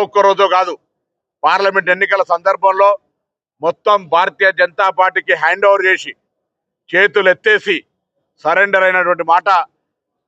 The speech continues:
మేము ఆరోపణ చేసినాడు, రాజకీయ ఆరోపణ అన్నారు. ఇవాళ నేరుగా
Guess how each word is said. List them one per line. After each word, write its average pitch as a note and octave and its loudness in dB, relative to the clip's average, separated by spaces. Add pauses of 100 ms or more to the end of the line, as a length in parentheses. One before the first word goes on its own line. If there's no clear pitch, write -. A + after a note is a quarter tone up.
(260)
మేము E3 -2 (140)
ఆరోపణ F#3+ 0 (140)
చేసినాడు, F3+ -2
రాజకీయ E3+ -2 (120)
ఆరోపణ E3+ 0 (100)
అన్నారు. D#3 -2 (720)
ఇవాళ G3 0 (120)
నేరుగా G#3 2